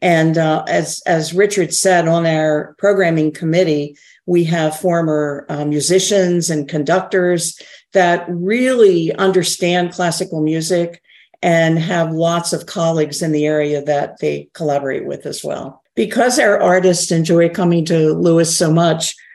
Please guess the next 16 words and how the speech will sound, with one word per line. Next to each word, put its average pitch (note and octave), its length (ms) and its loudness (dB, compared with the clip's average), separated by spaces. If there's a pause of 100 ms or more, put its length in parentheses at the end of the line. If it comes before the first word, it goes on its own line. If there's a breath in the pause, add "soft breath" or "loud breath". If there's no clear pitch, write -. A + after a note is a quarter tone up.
(200 loud breath)
we're F#3+ 120 6
really G3+ 380 8
able E3+ 320 4
to D#3+ 220 2
attract E3 420 0
performers D#3+ 760 -2 (100)
who F3 100 0
you E3+ 220 2
would E3 160 0
see, E3+ 680 0
as D3 440 -4
Richard D#3 380 -6
said, D#3+ 220 0
in D3+ 140 0
New D3 80 -2
York, F3 480 0